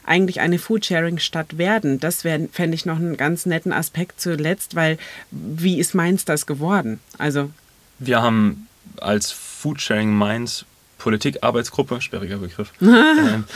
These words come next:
Speaker 2: als,
Speaker 1: Langer
Speaker 2: als,
Speaker 1: Titel.
Speaker 2: genau, also von den Menschen, die aktiv Lebensmittel
Speaker 1: Mhm.
Speaker 2: retten, haben wir uns mit politisch Verantwortlichen hier in der Stadt auseinandergesetzt,
Speaker 1: Mhm.
Speaker 2: haben geschaut, was können wir machen.
Speaker 1: Mhm.
Speaker 2: Und dann hat Mainz gesagt, ja, okay, ihr seid ja als Foodsharing, äh,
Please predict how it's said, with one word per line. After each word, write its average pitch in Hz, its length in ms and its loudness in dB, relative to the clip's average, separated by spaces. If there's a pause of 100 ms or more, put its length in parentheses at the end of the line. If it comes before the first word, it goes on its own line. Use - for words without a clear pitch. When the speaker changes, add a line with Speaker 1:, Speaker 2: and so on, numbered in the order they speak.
(160)
Speaker 2:
als, 147 220 4
Speaker 1:
Langer 180 220 4
Speaker 2:
als, 165 100 0
Speaker 1:
Titel. 190 360 4
Speaker 2:
genau, 135 280 6
also 104 240 4
von 113 240 2
den 127 160 6
Menschen, 123 360 4
die 104 180 4
aktiv 107 340 0
Lebensmittel 107 440 2
Speaker 1:
Mhm. 104 60 4
Speaker 2:
retten, 113 260 2
haben 107 180 4
wir 101 80 2
uns 104 160 0
mit 104 240 0
politisch 110 340 -2
Verantwortlichen 110 640 -4
hier 104 180 2
in 98 300 0
der 95 100 -4
Stadt 107 160 -2
auseinandergesetzt, 110 640 0
Speaker 1:
Mhm. 165 380 -2
Speaker 2:
haben 101 180 2
geschaut, 95 260 2 (140)
was 107 220 2
können 113 160 -2
wir 95 60 0
machen. 107 360 -2
Speaker 1:
Mhm. 170 360 -4 (560)
Speaker 2:
Und 113 240 2
dann 107 120 6
hat 107 120 0
Mainz 110 220 2
gesagt, 110 260 2
ja, 104 120 6
okay, 117 380 0
ihr 104 80 -4
seid 107 200 2
ja 127 80 4
als 104 80 -2
Foodsharing, 110 680 2
äh, 98 300 -4